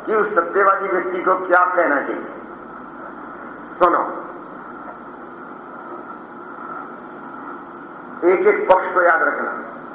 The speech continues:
जी। वो ये कह सकता है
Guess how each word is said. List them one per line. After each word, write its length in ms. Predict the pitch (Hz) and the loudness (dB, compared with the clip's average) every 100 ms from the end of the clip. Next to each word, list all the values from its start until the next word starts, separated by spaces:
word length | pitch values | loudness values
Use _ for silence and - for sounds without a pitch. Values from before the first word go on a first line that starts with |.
| - - - - - - - | -14 -12 -12 -12 -14 -4 2
जी। 320 | 330 427 - - - - - - - - - - - - - | 2 2 -2 -6 -10 -12 -12 -12 -12 -12 -12 -14 -12 -10 -6
वो 560 | 131 175 208 214 - - - - - | 6 10 10 8 0 -4 -6 -8 -6
ये 240 | - 156 247 | -2 8 8
कह 280 | - 226 170 | 10 6 6
सकता 380 | 156 - 160 | 2 6 6
है 260 | 156 156 156 | 8 6 6